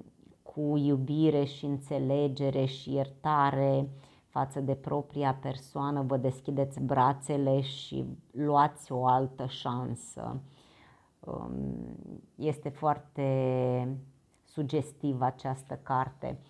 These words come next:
Acest, uh, domn merge pe un pod, um, deasupra este podul, intră pe aici,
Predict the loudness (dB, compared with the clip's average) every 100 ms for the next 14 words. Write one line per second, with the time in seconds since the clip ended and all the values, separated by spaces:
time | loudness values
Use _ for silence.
0 | -20 -12 -10 -8 -6 -6 -8 -20 _ -2
1 | 0 0 0 2 4 6 6 2 2 4
2 | 2 0 -2 0 2 2 0 -8 _ -4
3 | 0 2 2 2 2 0 -2 -2 2 2
4 | 2 -2 -8 -20 _ _ _ _ _ -8
5 | -2 0 0 -2 -4 0 2 2 0 -6
6 | -2 0 0 -2 -6 -6 -6 -4 0 0
7 | 0 0 -2 -4 -14 -16 -4 0 0 0
8 | -2 -4 0 2 2 2 2 -2 -8